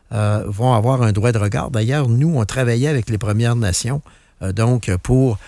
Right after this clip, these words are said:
regarder l'aménagement de ce site-là. Or, le fait est qu'actuellement, le gouvernement du Québec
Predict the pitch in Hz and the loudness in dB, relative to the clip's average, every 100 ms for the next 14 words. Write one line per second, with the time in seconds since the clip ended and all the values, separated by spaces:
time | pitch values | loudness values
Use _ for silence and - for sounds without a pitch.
0 | - - 107 117 123 95 110 139 110 110 | -20 -6 -2 0 -2 -2 -2 0 0 0
1 | 107 98 95 123 - 104 - 101 - 110 | 0 0 -2 -2 -4 -4 -6 -10 -12 -14
2 | - _ _ _ _ _ _ _ 147 165 | -16 _ _ _ _ _ _ _ 0 2
3 | 156 110 107 120 - 147 - 160 - _ | 2 0 0 -2 0 -2 -2 -8 -10 _
4 | _ _ _ _ _ 131 120 - 139 113 | _ _ _ _ _ -4 -4 -2 0 0
5 | 120 147 123 104 113 113 107 131 117 - | -2 -2 -4 -2 -2 -2 -2 -4 -6 -6
6 | 101 120 | -4 -4